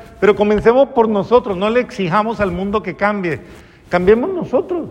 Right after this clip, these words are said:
Que cuando la gente venga a hablarle mal de alguien, usted diga, "Perdón, perdón, ¿usted ya habló con esa persona?". "No". "Ah, vaya y hable con ella primero, discúlpeme. No me involucre en algo que no me corresponde.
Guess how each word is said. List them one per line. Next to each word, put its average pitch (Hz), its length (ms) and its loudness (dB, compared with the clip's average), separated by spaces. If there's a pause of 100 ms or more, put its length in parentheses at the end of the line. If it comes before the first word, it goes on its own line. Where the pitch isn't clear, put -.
(360)
Que 202 120 2
cuando 214 260 2
la 196 140 0
gente 254 320 0
venga 269 280 2
a - 20 4
hablarle 254 440 2
mal 269 300 0
de 262 140 4
alguien, 269 340 0
usted 233 280 -4
diga, 269 280 -2
"Perdón, 185 520 2 (260)
perdón, 208 480 2 (1300)
¿usted 208 320 -4
ya 247 80 4
habló 247 240 2
con 247 140 0
esa 247 180 0
persona?". 226 520 0 (200)
"No". 294 720 -2
"Ah, - 240 -20
vaya 151 280 -6
y 180 40 -4
hable 185 240 -4
con 170 160 -8
ella 165 180 -6
primero, 175 360 -4
discúlpeme. 175 840 -4 (880)
No 180 140 -4
me 214 100 0
involucre 220 640 -2
en 214 100 -4
algo 208 300 0
que 180 140 -4
no 165 100 -4
me 226 160 -4
corresponde. 220 920 -8